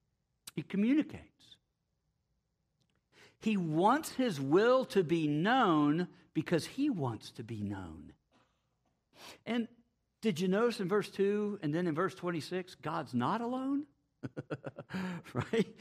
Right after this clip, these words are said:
We got the Spirit of God hovering over the face of the waters. And in verse twenty-six, "Let us make man in our image, in our likeness."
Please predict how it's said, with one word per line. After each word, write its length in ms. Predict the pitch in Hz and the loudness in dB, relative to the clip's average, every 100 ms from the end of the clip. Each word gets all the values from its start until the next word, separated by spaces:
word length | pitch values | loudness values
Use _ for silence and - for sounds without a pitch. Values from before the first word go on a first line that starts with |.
| 226 240 208 | -6 -4 -4
We 140 | - 262 | 0 4
got 220 | 269 269 | 4 4
the 100 | 349 | 0
Spirit 580 | - - 214 220 240 233 | 0 2 6 6 6 4
of 220 | 214 - | 2 2
God 400 | 208 208 233 226 | 2 4 4 2
hovering 580 | 135 180 240 254 320 240 | 4 4 6 4 4 4
over 260 | 240 240 | 4 4
the 120 | 233 | 0
face 380 | - 208 220 214 | 2 2 2 2
of 80 | 247 | 2
the 80 | 220 | 2
waters. 600 | 196 196 214 226 226 220 | 4 2 4 4 2 2
And 140 | 196 | 2
in 180 | 185 180 | 2 2
verse 240 | 190 220 | 4 2
twenty-six, 640 | 220 214 220 208 220 226 - | 2 0 0 0 0 0 2
"Let 340 | 175 233 - - | 4 4 2 4
us 600 | 196 269 285 - - - _ _ _ _ - | 6 6 2 -2 -20 -20 _ _ _ _ 0
make 320 | 214 208 202 | 2 2 2
man 340 | 190 233 240 | 0 2 2
in 340 | 233 214 196 - - _ - | 2 2 2 0 -6 _ 2
our 580 | 233 254 269 277 269 - | 6 6 6 4 2 0
image, 580 | 277 294 285 269 - - _ - | 2 4 2 0 -8 -16 _ 2
in 280 | 208 175 - - _ - | 2 2 -4 -20 _ 4
our 600 | 247 277 277 277 269 269 - | 4 4 4 4 2 -2 -4
likeness." 960 | 156 233 277 233 269 294 277 - - | 0 2 0 -2 2 2 2 -6 -20